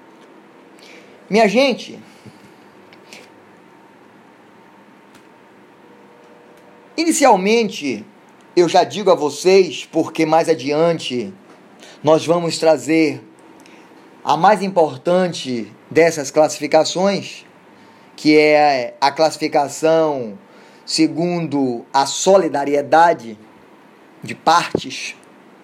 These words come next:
Eu já inicio a vocês,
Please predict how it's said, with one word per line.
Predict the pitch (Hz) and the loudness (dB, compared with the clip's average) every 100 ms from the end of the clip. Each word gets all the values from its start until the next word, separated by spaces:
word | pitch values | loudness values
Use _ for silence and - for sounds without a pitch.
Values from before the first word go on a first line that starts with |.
| _ - _ _ - - - - - - - - | _ -20 _ _ -20 -20 -20 -20 -20 -20 -20 -4
Eu | 160 | 0
já | 160 254 | 2 2
inicio | 262 240 - 294 311 | 0 -4 0 2 4
a | |
vocês, | 202 202 - 190 220 220 175 - - | 2 -2 -4 2 4 4 0 -12 -12